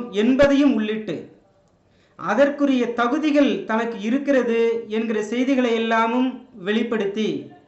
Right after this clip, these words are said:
அந்த கடித செய்தி என்கிற ஒரு பகுதியை அமைக்க வேண்டும். அடுத்து ஆறாவது வணங்கற் பகுதி.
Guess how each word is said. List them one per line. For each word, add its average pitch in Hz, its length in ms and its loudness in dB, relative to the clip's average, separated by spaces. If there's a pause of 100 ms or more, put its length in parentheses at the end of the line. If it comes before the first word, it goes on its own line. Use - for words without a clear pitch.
(300)
அந்த 190 180 -8
கடித 247 300 0 (100)
செய்தி 214 380 -2 (140)
என்கிற 190 280 -6
ஒரு 180 140 -4
பகுதியை 190 460 -2 (220)
அமைக்க 160 340 -8
வேண்டும். 135 320 -10 (1080)
அடுத்து 220 280 -2 (140)
ஆறாவது 226 480 0 (1000)
வணங்கற் 269 560 2
பகுதி. 175 440 0